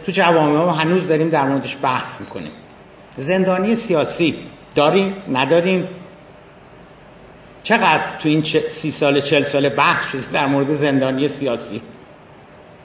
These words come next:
برای اینکه قانون اساسی شما گنگه، لاله،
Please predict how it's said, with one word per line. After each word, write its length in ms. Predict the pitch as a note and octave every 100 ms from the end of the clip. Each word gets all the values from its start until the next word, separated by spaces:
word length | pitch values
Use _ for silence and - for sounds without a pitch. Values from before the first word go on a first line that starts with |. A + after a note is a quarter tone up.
| - - - - - - - - - - - - - -
برای 140 | - D3+
اینکه 420 | E3 F3+ E3+ -
قانون 280 | D3+ D3+ D#3
اساسی 480 | D3 C#3 C#3+ - C3+
شما 580 | - C3+ C#3+ D3 D3 - - C3
گنگه، 440 | E3+ E3+ C3 G2 - - - - - - - - - - - - - - - - -
لاله، 420 | C3 D#3 D#3+ C#3+